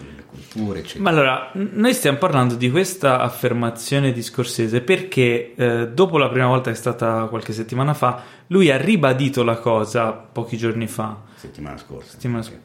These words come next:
Speaker 2: ah beh, sì, però ha, l'ha ribadita questa cosa qui in un'altra intervista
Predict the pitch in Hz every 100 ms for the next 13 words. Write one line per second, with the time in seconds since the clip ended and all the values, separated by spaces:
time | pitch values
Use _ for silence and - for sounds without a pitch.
0 | _ - 131 131 101 - 117 - 160 143
1 | 131 135 143 143 185 147 143 131 117 139
2 | 127 120 147 147 180 135 123 123 123 123
3 | 123 - 127 135 151 120 113 - 131 127